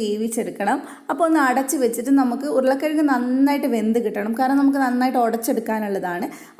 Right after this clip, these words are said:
അത്രയും നേരം ഒന്ന് വേവിച്ചെടുക്കുക, ഇടയ്ക്കൊന്ന് ഇളക്കി കൊടുക്കാൻ മറക്കണ്ട.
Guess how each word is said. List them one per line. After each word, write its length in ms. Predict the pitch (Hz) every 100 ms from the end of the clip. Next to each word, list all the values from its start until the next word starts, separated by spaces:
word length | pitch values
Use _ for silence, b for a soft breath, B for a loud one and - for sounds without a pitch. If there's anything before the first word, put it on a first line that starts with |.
| 285
അത്രയും 340 | 285 339 320
നേരം 180 | 277 247 247
ഒന്ന് 120 | 233 220
വേവിച്ചെടുക്കുക, 680 | 196 202 226 202 175 277 269
ഇടയ്ക്കൊന്ന് 420 | 247 - 262 262 220
ഇളക്കി 280 | 226 277 302
കൊടുക്കാൻ 280 | 226 - 214 208
മറക്കണ്ട. 460 | 175 175 208 185